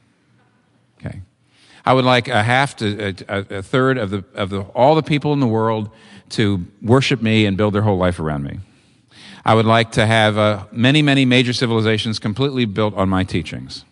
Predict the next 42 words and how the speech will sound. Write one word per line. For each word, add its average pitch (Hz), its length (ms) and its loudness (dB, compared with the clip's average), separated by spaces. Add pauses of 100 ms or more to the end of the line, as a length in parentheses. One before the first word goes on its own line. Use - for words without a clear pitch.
Okay, 277 300 -8 (120)
that's - 200 -14
a 90 120 -10 (280)
very 87 160 -4
worthy 82 300 -4
goal. 92 260 -6 (480)
And 123 180 0
if, 131 200 0 (200)
if 127 180 -2
that 156 180 2
was 185 160 -2
your 175 100 2
goal, 143 400 2 (800)
what 139 160 4
would 165 160 -2
your 175 60 -2
strategy 196 480 -2
be? 85 180 -6
How 113 160 0
would 147 120 0
you 190 60 -10
get 240 220 -10
there? 80 180 -6
How 113 140 -2
would 147 100 -4
you 175 60 -6
go 185 120 -2
about 220 280 -4
it? - 180 -8
Would 139 180 -4
you 190 60 -6
do 196 160 -6
it 233 80 -6
the - 80 -8
way 202 140 -4
Jesus 214 360 -4
did 71 200 -8
it? - 120 -6 (1300)
Not 240 120 0
on 208 120 4
your 214 120 2
life. 233 540 -6